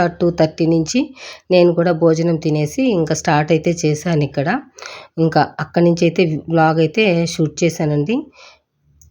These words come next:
ఇక్కడ చూశారు కదా, ఇంకా అవన్నీ సీసాలు అవన్నీ సర్దేసుకుంటూ ఇంకా పైన ఏమైనా ఖాళీగా ఉన్నాయా, లేదంటే ఏమన్నా పురుగు పట్టుండాయా అని చెప్పేసి డబ్బాలన్నీ చెక్ చేసుకుంటూ, అలాగే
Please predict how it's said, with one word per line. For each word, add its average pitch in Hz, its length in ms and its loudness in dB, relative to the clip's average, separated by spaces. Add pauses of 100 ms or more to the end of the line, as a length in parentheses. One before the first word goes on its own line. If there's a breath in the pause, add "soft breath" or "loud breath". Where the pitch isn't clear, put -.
(420)
ఇక్కడ 170 280 2 (120)
చూశారు 165 300 2
కదా, 202 300 -2 (180 loud breath)
ఇంకా 143 440 0
అవన్నీ 160 440 0 (1200 soft breath)
సీసాలు 165 520 2
అవన్నీ 156 520 0
సర్దేసుకుంటూ 175 1040 0 (520 soft breath)
ఇంకా 180 260 2
పైన 180 380 2
ఏమైనా 175 420 2
ఖాళీగా 170 480 0
ఉన్నాయా, 156 380 0
లేదంటే 180 420 0
ఏమన్నా 175 340 2
పురుగు 175 300 2
పట్టుండాయా 160 480 0
అని 151 100 -2
చెప్పేసి 156 540 -2 (380 loud breath)
డబ్బాలన్నీ 175 600 2 (140)
చెక్ - 220 -6
చేసుకుంటూ, 156 600 -2
అలాగే 151 640 0